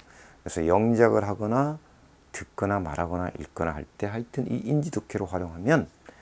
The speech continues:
어, 훨씬 빠르게 이해할 수 있고 해결할 수 있다는 것입니다.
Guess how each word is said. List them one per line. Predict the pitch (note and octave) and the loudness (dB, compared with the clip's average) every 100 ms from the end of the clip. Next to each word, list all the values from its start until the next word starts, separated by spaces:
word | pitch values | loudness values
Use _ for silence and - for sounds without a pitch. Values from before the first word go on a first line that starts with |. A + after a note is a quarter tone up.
| - - - _ | -20 -20 -20 _
어, | D2+ D2 C#2+ - | -8 -6 -8 -6
훨씬 | G#2 G2+ - A2+ - | -6 -6 -10 -12 -10
빠르게 | - A2 B2 C3+ D#3 D#3+ - _ _ _ _ - - F#2 | -4 -4 0 2 2 0 -10 _ _ _ _ -20 -18 -8
이해할 | F2+ F2 D#2+ | -4 -2 -2
수 | - D#2+ | -6 -12
있고 | - G2 G2 | -6 -4 -4
해결할 | E2 D2 D2 | -6 -8 -10
수 | - E2+ F2+ - - | -8 -6 -6 -8 -12
있다는 | G2+ - B1+ | -10 -8 -10
것입니다. | - - - D2 | -14 -20 -18 -20